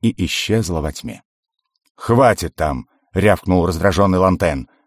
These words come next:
«Повязку и в путь!» Чесночник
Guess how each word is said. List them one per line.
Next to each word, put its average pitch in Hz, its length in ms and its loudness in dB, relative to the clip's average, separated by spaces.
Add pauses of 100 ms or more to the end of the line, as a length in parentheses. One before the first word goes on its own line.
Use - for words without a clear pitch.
(260)
«Повязку 101 580 4
и 143 80 6
в - 100 -6
путь!» - 340 -2 (840)
Чесночник - 800 0